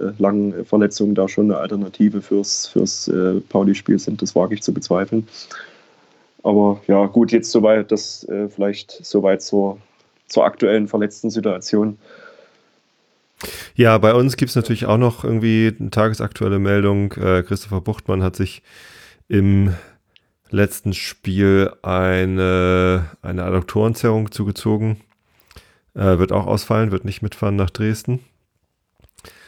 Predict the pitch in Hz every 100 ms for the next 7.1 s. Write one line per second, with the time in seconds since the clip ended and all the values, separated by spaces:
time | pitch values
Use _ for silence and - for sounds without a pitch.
0 | _ _ _ 104 95 92 95 95 87 _
1 | _ _ _ _ _ _ _ _ _ _
2 | _ _ - 104 98 87 90 90 90 90
3 | 107 90 104 90 90 87 90 85 92 87
4 | 85 82 - - 92 92 - - 87 90
5 | 92 - 87 82 82 90 - 90 82 73
6 | 92 85 87 82 90 85 - 95 95 92